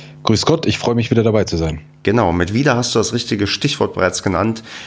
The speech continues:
Speaker 2: Du bist bereits den Leuten bestens bekannt aus Z P null null drei. Damals ging es um nichts, heute geht es um alles.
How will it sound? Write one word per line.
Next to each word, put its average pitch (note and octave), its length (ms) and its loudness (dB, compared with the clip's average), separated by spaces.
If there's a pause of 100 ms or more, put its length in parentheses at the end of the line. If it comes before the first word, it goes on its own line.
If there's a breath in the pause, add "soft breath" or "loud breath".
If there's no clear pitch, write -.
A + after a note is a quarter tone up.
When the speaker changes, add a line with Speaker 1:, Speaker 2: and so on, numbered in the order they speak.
Speaker 2:
Du G2+ 80 -6
bist - 240 0
bereits G#2 280 2
den G2 100 2
Leuten F#2 300 2
bestens - 340 0
bekannt G#2 480 -2
aus F2 640 -2
Z - 420 -2
P G#2+ 360 2
null A#2 260 0
null G#2+ 180 2
drei. F#2+ 380 0 (580 loud breath)
Damals A#2 460 2
ging A2+ 160 4
es G#2 100 2
um F#2 100 2
nichts, - 720 0
heute G2 420 2
geht F#2 220 -2
es G2 120 -2
um E2 160 -4
alles. G2 560 0